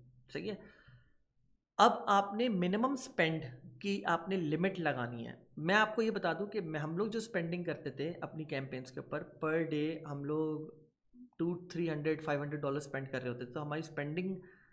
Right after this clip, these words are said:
बजट्स बहुत हाई थे। लेकिन मैं वैसे आपको बता रहा हूँ कि क्योंकि आपके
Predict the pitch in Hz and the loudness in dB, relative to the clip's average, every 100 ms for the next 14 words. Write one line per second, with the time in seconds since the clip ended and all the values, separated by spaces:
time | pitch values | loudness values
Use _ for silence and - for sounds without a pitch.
0 | _ _ - 143 147 165 190 151 147 151 | _ _ -14 0 2 2 0 2 0 2
1 | 131 120 123 - - - - _ _ _ | 0 0 -2 -8 -10 -18 -20 _ _ _
2 | _ 156 160 165 185 190 151 151 226 196 | _ -2 0 2 0 2 2 2 2 2
3 | - 160 - 135 147 165 180 - 151 180 | 2 -4 -2 -2 -2 -4 -8 -8 -8 -6
4 | 175 - 143 160 170 - 202 202 | -6 0 4 4 0 -6 -2 -2